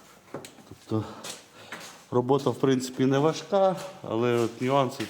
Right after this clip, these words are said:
це все гарно підігнати максимально компактно. Зняли ми захист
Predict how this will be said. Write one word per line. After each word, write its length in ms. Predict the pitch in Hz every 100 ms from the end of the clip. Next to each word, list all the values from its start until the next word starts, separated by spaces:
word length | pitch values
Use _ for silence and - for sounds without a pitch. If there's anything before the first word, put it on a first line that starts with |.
| -
це 60 |
все 360 | 107 - 113 107
гарно 340 | 101 110 110
підігнати 680 | 107 107 104 101 117 117 98
максимально 760 | 98 90 - 101 104 98 95 92 - - - - - -
компактно. 760 | 104 98 87 85 80 - 90 82 - - - - - 151 - - - - - - - - - - _ _ _ _ _ - - - - - -
Зняли 440 | 95 104 110 107 107
ми 120 | 107
захист 500 | 104 123 147 156